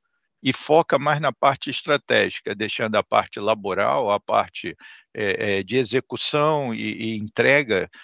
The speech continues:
é, muito mais pro setor privado, que tem uma agilidade, tem compliance, é, muito mais rápidos e, e decisões muito mais rápidas.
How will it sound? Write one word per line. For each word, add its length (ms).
é, 240
muito 280
mais 220
pro 100
setor 360
privado, 600
que 140
tem 180
uma 200
agilidade, 880
tem 360
compliance, 840
é, 480
muito 380
mais 340
rápidos 680
e, 520
e 60
decisões 600
muito 260
mais 160
rápidas. 560